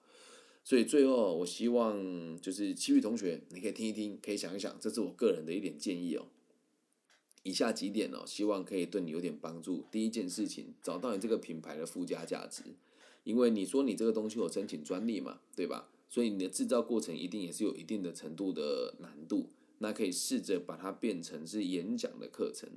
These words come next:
东西不用用这么好的原料，然后你把你的专利部分保留起来，可以带他们一边缠绕作品，一边思考，这是一种方法，可以让人家知道你可以做一个属于你的耳环给别人，毕竟你有客制嘛。如果你能够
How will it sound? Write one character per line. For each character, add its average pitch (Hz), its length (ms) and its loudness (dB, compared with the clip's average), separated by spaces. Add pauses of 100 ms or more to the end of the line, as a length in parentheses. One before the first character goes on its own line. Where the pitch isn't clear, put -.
(100)
东 139 220 2
西 135 240 4
不 107 200 -2
用 123 200 4
用 117 160 2
这 127 100 -2
么 110 140 0
好 - 200 -14
的 - 80 -8
原 78 240 -10
料， 95 260 -4 (320)
然 95 120 0
后 120 80 2
你 107 100 2
把 101 140 0
你 113 120 2
的 85 60 -4
专 104 200 0
利 107 100 4
部 101 140 -2
分 101 180 -2
保 - 160 -8
留 65 180 -6
起 - 200 -8
来， - 160 -10
可 113 100 4
以 104 60 6
带 117 160 0
他 104 80 -4
们 98 160 -4
一 110 100 2
边 104 240 0
缠 82 240 -8
绕 98 140 0
作 98 200 0
品， - 240 -6
一 101 120 -4
边 98 200 -4
思 104 300 -2
考， - 300 -12 (260)
这 110 100 2
是 98 180 0
一 110 120 0
种 - 240 -6
方 85 220 -6
法， - 240 -10 (340)
可 113 80 2
以 107 40 6
让 107 180 0
人 87 80 -2
家 92 100 2
知 85 140 -4
道 85 280 -2
你 92 120 -4
可 135 100 -4
以 113 100 4
做 117 240 2
一 113 120 2
个 107 120 4
属 82 360 -4
于 95 260 -2
你 85 160 -6
的 87 140 -2
耳 62 260 -6
环 58 240 -12
给 - 160 -6
别 - 160 -8
人， - 160 -8
毕 120 80 0
竟 117 160 4
你 120 60 6
有 101 80 4
客 - 260 -4
制 127 220 -2
嘛。 - 140 -10 (100)
如 120 120 2
果 120 100 0
你 85 120 -2
能 87 140 -4
够 110 260 4